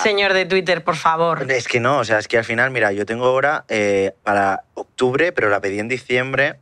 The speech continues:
Speaker 2: Yo no me quería cambiar el, el D N I porque tenía que enseñar, eh, un papel como que, eh, sufría disforia y me parecía como que enseñar ese papel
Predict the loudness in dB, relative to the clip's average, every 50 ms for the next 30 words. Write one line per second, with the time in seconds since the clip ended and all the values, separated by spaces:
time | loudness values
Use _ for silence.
0 | _ 0 0 2 2 2 0 0 0 0 0 0 2 2 0 0 2 2 2 2
1 | 2 2 2 2 0 0 0 0 0 0 0 0 0 0 -2 -2 -4 -6 -8 -4
2 | 0 0 0 0 0 -4 -8 -8 -8 -8 -10 _ _ -12 -8 -4 -2 -2 -2 -2
3 | -4 -6 -6 -4 0 0 2 0 0 -2 -6 -8 -6 -4 -4 -4 -4 -4 -4 -6
4 | -6 -8 -10 -12 -6 -4 -2 -2 0 0 0 0 0 -2 -6 -8 -8 -8 -6 -4
5 | -2 -2 -2 -4 -6 _ _ -12 -10 -8 -8 -8 -8 -8 -10 -10 -10 -10 -6 -4
6 | 0 2 2 2 2 2 2 0 0 -2 -4 -8 -4 0 0 2 2 2 2 0
7 | 0 -2 -6 _ _ -20 -20 -20 _ _ _ _ _ _ _ -8 -6 -4 -4 -4
8 | -2 -2 -2 -2 0 0 0 0 0 -2 -4 -4 -4 -4 -2 -4 -4 -6 -8 -10
9 | -6 -4 -4 -2 -2 -2 -2 -2 -2 0 -2 -2 -4 -6